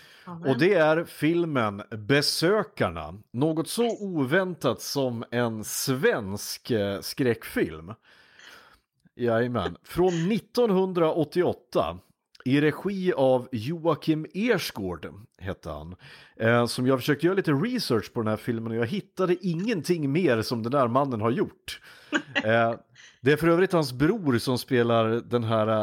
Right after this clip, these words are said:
Speaker 2: eh, enerverade, eh, vad heter det, eh, brevbäraren i filmen.
Speaker 1: Är det?
Speaker 2: Ja, och de har gjort en massa filmer tillsammans, men ingen film har väl nått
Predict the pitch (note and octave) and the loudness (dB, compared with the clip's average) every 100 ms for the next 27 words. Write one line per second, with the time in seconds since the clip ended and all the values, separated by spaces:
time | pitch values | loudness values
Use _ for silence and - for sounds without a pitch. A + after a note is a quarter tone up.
0 | G#2+ A#2 A#2 A2 B2+ A#2 A2 G2 G#2 G#2 | 0 -2 -2 0 2 2 0 0 -2 0
1 | G2+ D2 C#2 - _ - - G2+ G2+ A2 | -2 -8 -14 -20 _ -20 -12 -8 -8 -6
2 | G#2 G2+ G2+ F2+ - - - - - - | -4 -4 -6 -12 -20 -20 -20 -20 -20 -20
3 | - - G#2 B2 C#3+ A#2+ C3+ E3+ F3 A2+ | -20 -20 -4 2 4 4 4 2 4 2
4 | F#2 F2+ - G2+ G2+ E2 E2 E2 A#2+ - | 0 -6 -10 -10 -10 -10 -12 -14 -18 -8
5 | A3 F#3 F#3 - G2+ G#3 _ _ - A#2 | 0 2 2 0 -2 -6 _ _ 0 2
6 | A2+ B2+ C3+ _ - - C3 B2+ B2 C#3 | 4 2 -2 _ -6 0 2 2 2 0
7 | D3+ C3+ C#3 C3+ B2+ C3+ C3+ C#3+ - F3+ | 2 2 2 2 -2 -4 0 0 0 -2
8 | - C#3 A#2+ A#2 A2+ A2+ D3+ D3 A2 G2+ | 0 0 2 0 -2 -2 0 2 0 -2
9 | B2 B2+ C3 C#3 - B2 A#2+ A2+ A2 A2 | -2 -2 -2 -2 -2 -4 -2 -2 -2 -4
10 | A2 G#2 - - | -4 -6 -10 -18